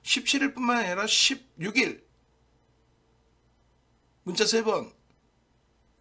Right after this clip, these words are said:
십삼 일 한 번, 십이 일 두 번, 육 일 한 번, 또 육 일 세 번, 예?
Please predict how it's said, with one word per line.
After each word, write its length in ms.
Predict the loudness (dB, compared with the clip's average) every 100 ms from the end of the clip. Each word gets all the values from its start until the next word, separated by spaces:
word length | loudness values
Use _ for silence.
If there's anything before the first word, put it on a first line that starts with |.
| _
십삼 600 | 2 2 2 -2 -2 2
일 80 | 0
한 160 | 0 0
번, 240 | 0 0
십이 280 | 0 0 -2
일 160 | -6 -8
두 160 | -6
번, 280 | -2 -2 -2
육 140 | -6
일 120 | -6 -6
한 160 | -4
번, 300 | -4 -6 -8 -16 _ _ _ _ _ _ _ _ -8
또 80 | -6
육 220 | -4 -2
일 140 | -2
세 220 | 0 -2
번, 380 | -2 -4 -4 -10 -18 _
예? 320 | -8 -6 -8